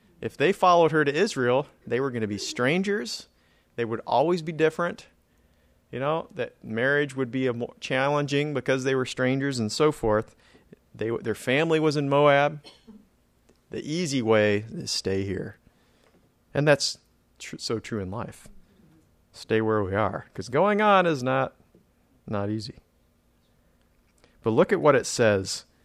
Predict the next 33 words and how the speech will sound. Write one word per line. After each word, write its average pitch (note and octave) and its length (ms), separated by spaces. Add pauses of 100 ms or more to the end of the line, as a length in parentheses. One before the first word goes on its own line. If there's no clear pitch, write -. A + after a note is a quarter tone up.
(340)
of G2+ 140
the A2+ 120
reaction G#2+ 760
of G#2+ 200
these A2+ 200
two - 220
daughter-in-laws. A2 920 (500)
In A2+ 160
Ruth D3+ 280
one C3 220
and B2+ 100
verse A2 200
fourteen, A2+ 760 (960)
both C3+ 320
of C#3+ 120
them A#2 340 (360)
lifted B2+ 380
up B2+ 120
their B2+ 140
voice. G2+ 300
I A#2+ 80
forgot A#2 280
to - 40
say G#2+ 140
the G2 120
names. - 320
Ruth, C3+ 520
Ruth E3+ 420 (460)
and G#2 180
Orpah. - 380 (1800)
Ruth B2+ 260
and G3 80
Orpah. F3 300